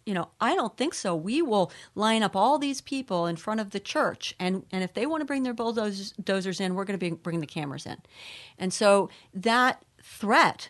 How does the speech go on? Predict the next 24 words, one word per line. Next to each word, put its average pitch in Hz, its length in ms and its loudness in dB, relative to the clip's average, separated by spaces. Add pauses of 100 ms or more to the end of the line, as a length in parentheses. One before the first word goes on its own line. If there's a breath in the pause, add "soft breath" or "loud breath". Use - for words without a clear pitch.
(120)
back 190 580 2
to - 140 -8
say, 175 560 2
"We 208 340 0
will 220 500 2
use 180 600 -4
this - 340 -4
kind 196 380 -4
of 170 80 -4
imagery, 160 640 -2 (320 loud breath)
uh, 180 200 2
to 202 180 0
our 214 180 6
advantage 202 540 -2
to - 80 -8
keep - 340 -6
you 175 140 0
out," 185 340 2 (300 loud breath)
was 196 180 2
a 202 80 6
very 214 320 2
clear 196 380 -4
signal, 165 640 -2
uh, 160 320 0